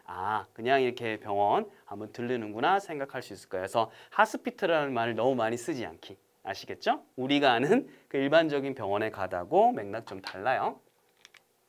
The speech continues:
자, 다음 볼게요. 드디어 나왔네. 미래. Will 나왔습니다. Will. 자, 일단 앞에 she 됐으니까 자, 머리 그리는 거죠, 그죠?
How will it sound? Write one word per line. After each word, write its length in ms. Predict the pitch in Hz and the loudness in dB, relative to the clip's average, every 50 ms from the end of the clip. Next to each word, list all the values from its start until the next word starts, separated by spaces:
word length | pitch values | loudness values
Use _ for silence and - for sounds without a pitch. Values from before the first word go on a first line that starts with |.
| - - - - - - - _ | -20 -20 -20 -20 -20 -20 -20 _
자, 120 | - 156 | 4 6
다음 120 | 170 180 175 | 6 6 6
볼게요. 440 | 156 120 - 131 135 165 214 240 233 | 4 2 4 8 10 10 10 8 6
드디어 160 | - 196 240 226 | 6 6 8 10
나왔네. 300 | 247 262 170 202 185 151 | 12 12 12 10 8 4
미래. 420 | 135 160 190 226 233 165 - - - _ _ _ _ _ _ - - _ _ _ - | 2 2 8 10 10 8 8 4 -8 _ _ _ _ _ _ -18 -18 _ _ _ 6
Will 220 | 151 190 214 202 | 8 8 8 10
나왔습니다. 560 | 156 117 113 113 - - 113 107 98 98 98 | 8 4 2 2 -2 -8 -12 -8 -4 -2 -2
Will. 400 | 98 107 107 110 143 208 254 320 - - _ _ - - - _ _ _ | 2 4 6 10 10 10 10 8 4 -8 _ _ -20 -20 -20 _ _ _
자, 100 | - 147 | 4 4
일단 340 | 185 185 269 269 247 - - - - - | 8 10 10 8 8 6 -4 -14 -20 -2
앞에 320 | _ 170 170 - 220 214 - | _ -2 2 2 0 0 0
she 360 | - - - - 285 285 285 | 2 2 4 6 6 6 6
됐으니까 800 | 233 202 170 - - 180 160 156 156 - 185 185 220 254 262 - - _ _ _ _ - _ _ - - - | 6 6 4 4 -2 -2 -2 -2 2 6 8 10 10 8 6 2 -6 _ _ _ _ -20 _ _ -20 -20 -8
자, 120 | - 123 | -6 -4
머리 280 | 123 123 127 147 160 151 | 2 6 6 6 6 6
그리는 260 | 147 156 151 156 156 | 2 0 0 0 2
거죠, 200 | 143 135 120 120 | 2 2 2 2
그죠? 260 | 117 135 220 269 - | 0 2 0 0 -2